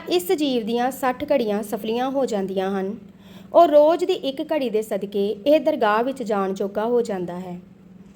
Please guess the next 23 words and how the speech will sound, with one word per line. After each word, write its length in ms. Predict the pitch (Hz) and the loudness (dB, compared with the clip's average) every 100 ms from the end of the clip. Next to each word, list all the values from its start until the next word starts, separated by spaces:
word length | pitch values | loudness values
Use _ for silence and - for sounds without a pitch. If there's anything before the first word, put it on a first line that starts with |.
| - _ - - - - 320 | -20 _ -20 -20 -20 -4 2
ਇਸ 140 | 349 | 2
ਤਰ੍ਹਾਂ 220 | 359 370 | 6 6
ਬਾਬਾ 340 | 311 269 226 277 | 6 4 4 2
ਜੀ 120 | 311 | 4
ਨੇ 120 | 311 | 2
ਅੰਮ੍ਰਿਤਸਰ 440 | 262 233 254 277 | 2 -2 -2 -2
ਦੀ 140 | 262 285 | -2 -4
ਸੰਗਤ 400 | 277 208 220 240 | -2 0 0 -2
ਪ੍ਰਤੀ 360 | 226 196 196 214 | -4 -2 -4 -2
ਮਾੜੇ 420 | 233 226 226 277 | 2 4 4 4
ਕਰਮਾਂ 340 | 277 226 208 | 2 -2 -2
ਤੋਂ 140 | 208 220 | -2 0
ਰੋਕਦਿਆਂ 500 | 214 190 185 185 202 - | -2 -2 -8 -8 -8 -4
ਅਤੇ 140 | 254 | 0
ਸਤਸੰਗਤ 640 | 294 277 269 247 208 226 233 | 0 0 -2 -2 0 0 0
ਕਰਨ 260 | 220 196 | 0 -2
ਦੀ 140 | 190 214 | -4 -4
ਜਾਚ 340 | 208 180 175 | -2 -4 -6
ਸਿਖਾਈ। 400 | - - 180 165 180 - - - - - - - - - - - | -12 -8 -6 -6 -8 -16 -20 -20 -20 -20 -20 -20 -20 -20 -16 -2
ਵਾਹਿਗੁਰੂ 440 | 226 254 262 330 | 4 4 4 -4
ਜੀ 120 | 302 294 | -4 -6
ਕਾ 200 | 240 226 | -6 -6
ਖਾਲਸਾ 640 | 233 196 190 208 185 | -4 -6 -6 -8 -8